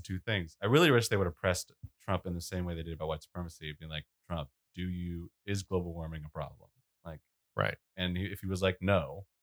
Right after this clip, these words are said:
Speaker 1: which he would have said no, um, you'd be like, "Well, there's your answer. This guy is gonna do nothing about this."
Speaker 2: Right.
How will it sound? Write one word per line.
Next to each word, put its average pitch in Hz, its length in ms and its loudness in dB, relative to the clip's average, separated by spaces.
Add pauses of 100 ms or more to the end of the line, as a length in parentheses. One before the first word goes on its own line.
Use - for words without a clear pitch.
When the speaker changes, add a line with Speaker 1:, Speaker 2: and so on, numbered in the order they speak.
(220)
Speaker 1:
which 101 140 -8
he 107 80 -2
would 95 160 2
have 90 80 -2
said 73 240 -6
no, - 280 -20 (1200)
um, 87 460 0 (800)
you'd 107 140 0
be 104 60 2
like, 104 180 4
"Well, 123 80 2
there's 143 180 8
your 143 100 4
answer. 85 440 0
This 110 120 -16
guy 117 160 4
is 113 120 4
gonna 110 140 0
do 107 220 2
nothing 107 420 2 (220)
about 90 280 -4
this." 95 140 -10 (300)
Speaker 2:
Right. 104 260 4